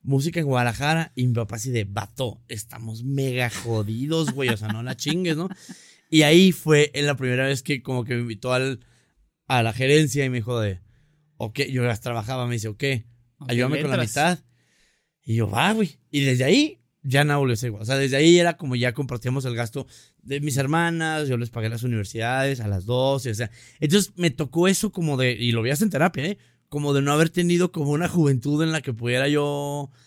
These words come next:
Speaker 1: disfrutar tan chido porque tenía que chambear para ayudarle a mi jefe, para ayudarle a estos cabrones. Entonces, um,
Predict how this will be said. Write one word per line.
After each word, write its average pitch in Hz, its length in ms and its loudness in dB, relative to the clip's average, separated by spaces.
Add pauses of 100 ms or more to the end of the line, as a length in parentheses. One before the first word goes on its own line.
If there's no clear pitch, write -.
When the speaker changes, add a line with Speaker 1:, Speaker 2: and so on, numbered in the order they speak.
(140)
Speaker 1:
disfrutar 139 420 0
tan 160 140 0
chido 170 260 6
porque 143 220 -10
tenía 117 240 2
que 143 100 -2
chambear 147 460 0
para 107 180 0
ayudarle 110 380 0
a - 20 0
mi 127 100 -2
jefe, 135 280 -10
para 107 160 -8
ayudarle 95 280 -8
a - 40 -10
estos - 180 -20
cabrones. 139 340 -8 (640)
Entonces, 208 360 0
um, 190 100 -6